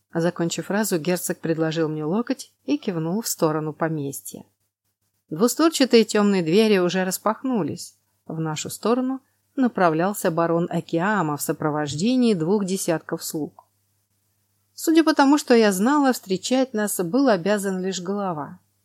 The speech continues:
Слуги в сопровождении совершенно не обязательны и приглашаются обычно для демонстрации достатка.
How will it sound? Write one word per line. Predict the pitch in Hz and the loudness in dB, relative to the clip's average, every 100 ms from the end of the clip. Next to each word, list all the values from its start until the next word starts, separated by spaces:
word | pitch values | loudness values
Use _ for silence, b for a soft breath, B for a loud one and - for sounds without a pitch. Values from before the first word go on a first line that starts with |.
| _ _ _ _ - | _ _ _ _ -12
Слуги | - 180 262 247 269 | -6 0 0 2 0
в | |
сопровождении | - 202 190 185 175 214 254 233 | 0 0 2 2 2 0 0 0
совершенно | 220 190 202 - 254 | 0 -2 -2 -4 -2
не | 208 185 | 0 0
обязательны | 180 185 226 208 - - - 190 _ _ _ _ _ | -2 -2 -2 -2 -6 -12 -14 -16 _ _ _ _ _
и | 151 | -4
приглашаются | 180 165 190 226 320 302 - 240 | 0 2 2 2 2 2 2 0
обычно | 202 226 - 196 | 0 -2 -2 -2
для | 190 | 0
демонстрации | 175 165 160 160 165 165 - 165 | 0 0 -2 -2 -2 -2 -2 -2
достатка. | 156 156 - 151 92 - | -2 -4 -6 -8 -8 -16